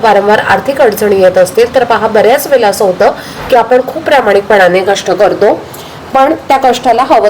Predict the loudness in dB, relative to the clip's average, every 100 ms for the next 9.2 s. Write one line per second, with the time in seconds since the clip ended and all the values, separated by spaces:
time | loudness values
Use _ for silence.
0 | 0 0 0 0 0 0 0 2 0 0
1 | 2 0 -2 -12 -6 -4 0 0 0 0
2 | 0 2 0 2 0 0 -2 0 -2 0
3 | 0 0 0 -2 -2 -4 0 0 2 2
4 | 2 0 -2 -2 -10 -18 -18 -6 -2 2
5 | 2 2 2 2 0 2 2 2 0 0
6 | -4 -2 -2 0 0 0 0 0 0 0
7 | 2 2 0 -2 0 0 0 -2 0 -2
8 | 0 0 0 0 0 2 2 2 0 0
9 | 0